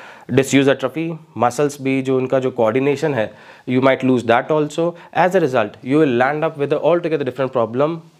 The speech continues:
which is called lumbar spondylosis। अभी नहीं, कुछ, अ, दो साल,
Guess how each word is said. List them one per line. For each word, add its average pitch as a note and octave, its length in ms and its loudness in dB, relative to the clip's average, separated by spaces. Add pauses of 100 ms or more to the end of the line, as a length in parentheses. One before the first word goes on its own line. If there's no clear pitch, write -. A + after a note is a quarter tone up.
which B2 120 -2
is C3 200 0
called B2+ 280 2
lumbar A#2 260 -2
spondylosis। F2+ 640 -8 (180)
अभी D#3+ 220 4
नहीं, F3 220 0 (460)
कुछ, - 280 0
अ, - 40 -10 (800)
दो A#2 300 0
साल, A2+ 280 0